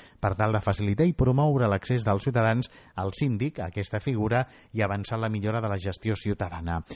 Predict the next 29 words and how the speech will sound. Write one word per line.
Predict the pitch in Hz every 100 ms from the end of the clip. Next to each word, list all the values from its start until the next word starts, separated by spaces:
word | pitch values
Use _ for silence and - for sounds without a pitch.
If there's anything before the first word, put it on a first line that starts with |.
| - -
L'Ajuntament | 104 107 117 117 123
de | 113
Calella | 110 110 110 110
assegura | 110 110 117
que | 110 -
té |
la | 113 107
voluntat | 104 101 104 123
de | 123
defensar | 104 - 104 101 113 113 - - -
els | 101 -
drets | 120 117 -
fonamentals | - 147 113 101 101 131 123
i |
les | 113 95 120
llibertats | 127 101 123 120 -
públiques | 107 110 131 110
de | 104
la | 92 87
ciutadania | 147 131 113 101 107 117 139 - -
i | 107
seguir | 104 101 123
treballant | 110 98 117 143
per | 104 98
la | 98 95
transparència. | 98 92 - 90 82 80 - 101
De | 98
manera | 98 107 107
paral·lela, | 101 120 107 104 107